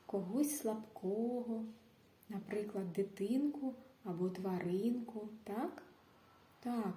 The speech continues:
і злість може бути дуже страшною. Вірно. А скажіть, будь ласка, чи можемо ми заборонити собі відчувати злість?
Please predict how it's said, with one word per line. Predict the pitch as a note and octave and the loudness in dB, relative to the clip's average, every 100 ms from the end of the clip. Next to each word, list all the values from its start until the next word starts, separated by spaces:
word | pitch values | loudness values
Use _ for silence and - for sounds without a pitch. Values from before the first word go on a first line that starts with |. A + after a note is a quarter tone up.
| F3 | -4
і | |
злість | D#3+ F3 A#3 C4 | 2 4 4 2
може | B3 B3 | 0 0
бути | G#3 G#3 A3 | -4 -4 -2
дуже | D#3+ F3+ B3+ F#4+ F4 | 0 2 8 8 8
страшною. | D4 - A#3+ A3 - G#3+ G3+ F3 D#3+ D#3+ - - - - - - - - - - - - - | 4 2 -2 -2 -2 -2 0 0 -2 -4 -10 -18 -20 -20 -20 -20 -20 -20 -20 -20 -20 -20 -14
Вірно. | F#3 G3+ C4 C4+ A#3+ F#3+ E3+ E3+ - - - - - - - - - - | -6 -2 0 4 4 2 -2 -8 -12 -18 -20 -20 -20 -20 -20 -20 -16 -8
А | |
скажіть, | C#4 - G4 G#4 A#3+ | -2 4 8 8 6
будь | B3 A3+ | 4 2
ласка, | A3+ G3 F#3 F3+ F3+ | 2 0 -2 -6 -6
чи | - | 0
можемо | F#3+ A3 D4+ D#4+ C#4 C4 | 2 4 4 6 4 4
ми | A#3+ B3+ | 4 4
заборонити | B3 G#3+ A#3 B3 B3 B3+ D4 D4+ A#3+ | 2 2 4 4 2 2 4 4 2
собі | A3+ A3 G3+ G3+ | 0 0 2 4
відчувати | G3 - - G3 G3 F#3 G3 | 2 2 -4 -2 -4 -2 -2
злість? | F#3+ F3+ E3 - | 0 0 0 -4